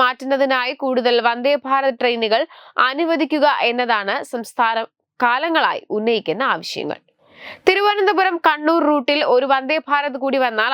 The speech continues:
അത് കൂടുതൽ സഹായകരമാകും. രാജ്യത്ത് തന്നെ ഏറ്റവും തിരക്കേറിയ വന്ദേ ഭാരത് സർവീസും ഒക്കുപേഷനുള്ള സർവീസും ഒക്കെ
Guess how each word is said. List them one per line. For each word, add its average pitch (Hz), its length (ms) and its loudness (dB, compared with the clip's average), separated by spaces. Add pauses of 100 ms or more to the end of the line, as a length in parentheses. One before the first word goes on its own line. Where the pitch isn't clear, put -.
അത് 233 100 -4 (120)
കൂടുതൽ 269 380 0 (160)
സഹായകരമാകും. 208 840 -2 (680)
രാജ്യത്ത് 240 360 -2
തന്നെ 269 280 4
ഏറ്റവും 269 420 2
തിരക്കേറിയ 269 680 2
വന്ദേ 247 260 0 (140)
ഭാരത് 254 320 -2
സർവീസും 254 540 0 (440)
ഒക്കുപേഷനുള്ള 320 760 2 (100)
സർവീസും 277 500 0 (160)
ഒക്കെ 302 200 0